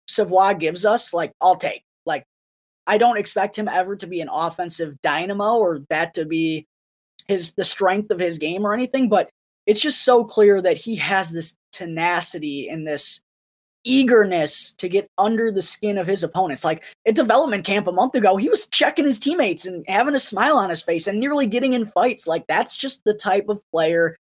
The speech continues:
Sammy Savoie is. And he scored actually a beautiful goal today. And it was funny watching him look up at some of the folks that were, uh, on, on hand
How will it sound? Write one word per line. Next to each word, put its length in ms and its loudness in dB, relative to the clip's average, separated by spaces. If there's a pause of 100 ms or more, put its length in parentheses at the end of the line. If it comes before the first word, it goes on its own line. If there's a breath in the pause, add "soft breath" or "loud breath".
(180)
Sammy 460 -2
Savoie 580 2
is. 380 2
And 200 -4
he 80 -6
scored 440 4
actually 500 0
a 100 2
beautiful 720 2
goal 380 4
today. 420 0
And 160 -6 (300)
it 80 2
was 160 0
funny 280 0
watching 400 2
him 140 -6
look 240 -2
up 180 4
at 280 0
some 200 -4
of 100 -2
the 80 -6
folks 340 -4
that 160 0
were, 280 -4 (360)
uh, 280 -2
on, 420 -2
on 140 -6
hand 560 -4